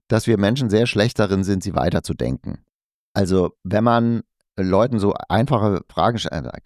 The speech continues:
Zwei Menschen gehen dreißig Schritte, einer macht dreißig normale Schritte, kommt dreißig Meter weit, einer macht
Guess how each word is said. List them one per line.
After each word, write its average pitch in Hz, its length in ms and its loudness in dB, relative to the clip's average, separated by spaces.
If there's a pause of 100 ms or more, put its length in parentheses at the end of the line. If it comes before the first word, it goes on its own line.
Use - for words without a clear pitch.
(180)
Zwei 95 220 0
Menschen 107 260 0
gehen 98 180 0
dreißig 98 320 0
Schritte, 127 360 0
einer 104 200 2
macht 107 260 0 (260)
dreißig 104 300 0
normale 104 360 2
Schritte, 123 240 -4
kommt 104 200 -2
dreißig 98 300 0
Meter 135 280 0
weit, 127 260 0
einer 113 220 2
macht 110 220 0